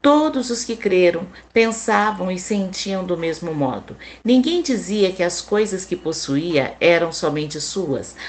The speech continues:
mas todos repartiam uns com os outros tudo o que tinham. Com grande poder,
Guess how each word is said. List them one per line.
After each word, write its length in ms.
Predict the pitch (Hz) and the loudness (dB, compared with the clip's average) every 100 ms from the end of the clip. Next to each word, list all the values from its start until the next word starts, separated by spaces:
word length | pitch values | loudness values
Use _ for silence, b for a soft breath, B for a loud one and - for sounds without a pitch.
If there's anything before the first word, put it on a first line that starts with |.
| B | B
mas 340 | 196 214 - | 0 0 0
todos 400 | - 254 247 220 | 4 4 4 -2
repartiam 880 | - 202 190 170 156 - - 156 156 | -2 -4 2 2 2 -2 -6 -6 -6
uns 180 | 196 208 | -6 -8
com 240 | - 180 | -4 -4
os 160 | 151 131 | -2 -2
outros 480 | 143 143 143 156 - B B _ | -2 -2 -4 -10 -10 B B _
tudo 280 | 233 220 202 | 0 2 0
o 40 | |
que 140 | 202 | -2
tinham. 480 | 190 - 139 127 - - B B B | -4 -2 -2 -2 -6 -14 B B B
Com 200 | - 247 | 4 4
grande 400 | 240 277 349 285 | 6 4 2 -2
poder, 640 | 262 - 180 143 147 151 | -2 2 2 2 0 -2